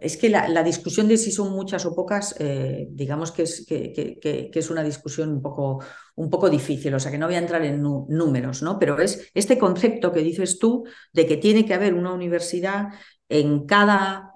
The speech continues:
eh, provincia, eh, en cada capital de provincia, para que los estudiantes de esa zona vayan a esa universidad, que además lleva aparejado, que es lo que me parece que hace más ineficaz al sistema,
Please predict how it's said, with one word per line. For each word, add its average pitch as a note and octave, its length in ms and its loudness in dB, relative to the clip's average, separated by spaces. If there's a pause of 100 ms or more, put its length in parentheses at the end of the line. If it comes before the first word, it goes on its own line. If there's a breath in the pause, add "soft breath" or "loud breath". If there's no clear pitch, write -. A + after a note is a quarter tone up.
eh, D#3 640 0
provincia, A3+ 1040 4
eh, C#3+ 240 -2
en C3+ 100 -2
cada F#3 300 -2
capital F3+ 460 -2
de F3 80 0
provincia, G#3+ 580 2
para D3+ 200 -2
que C#3 340 -4
los D3 240 -2
estudiantes F3+ 640 0
de E3+ 80 2
esa E3+ 200 -2
zona A3+ 380 2
vayan E3 340 -2
a D#3+ 60 -6
esa F3 220 -8
universidad, A#3+ 540 -2 (720 loud breath)
que C4 120 8
además B3 540 6
lleva G#3+ 340 6
aparejado, G#3+ 800 -2 (160)
que F3 160 4
es F3 140 0
lo E3+ 100 2
que E3 80 0
me D3+ 140 -2
parece F3 400 0
que E3 100 -4
hace D#3+ 320 0
más G3 400 0
ineficaz D#3+ 560 -4
al F3 120 -2
sistema, F#3+ 600 -6